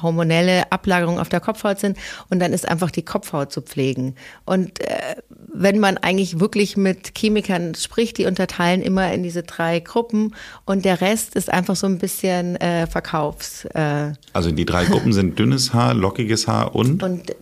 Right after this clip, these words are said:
Speaker 1: dichtes Haar.
Speaker 2: Dichtes Haar, okay. Das heißt also, da kann man schon eine Unterscheidung vornehmen.
Speaker 1: Kann man eine Unterscheidung,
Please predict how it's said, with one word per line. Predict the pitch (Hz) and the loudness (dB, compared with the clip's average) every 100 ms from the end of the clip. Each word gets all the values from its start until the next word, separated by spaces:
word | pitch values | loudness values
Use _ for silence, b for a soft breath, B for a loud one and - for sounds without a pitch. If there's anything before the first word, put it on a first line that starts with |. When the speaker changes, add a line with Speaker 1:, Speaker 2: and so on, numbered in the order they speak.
| - | -6
Speaker 1:
dichtes | 185 - 151 - | -6 -4 -6 0
Haar. | 117 | 2
Speaker 2:
Dichtes | 107 - - | 2 0 -2
Haar, | 65 - _ - | -4 -10 _ -2
okay. | 98 - - B B B B B B | 0 -2 -6 B B B B B B
Das | 90 | 0
heißt | 92 90 | 2 2
also, | 90 85 | 2 2
da | 87 90 | 2 0
kann | - 87 | 0 2
man | 85 | 2
schon | 82 87 82 - 87 | 2 2 2 2 2
eine | 82 80 78 - - - | 4 4 0 -6 -16 -2
Unterscheidung | 95 80 - 80 78 73 | 0 0 0 0 0 0
vornehmen. | - 76 71 - - - | -2 -4 -4 -6 -12 -8
Speaker 1:
Kann | - | -2
man | 185 | -2
eine | 175 | 0
Unterscheidung, | 185 175 185 196 240 | 0 -2 0 0 2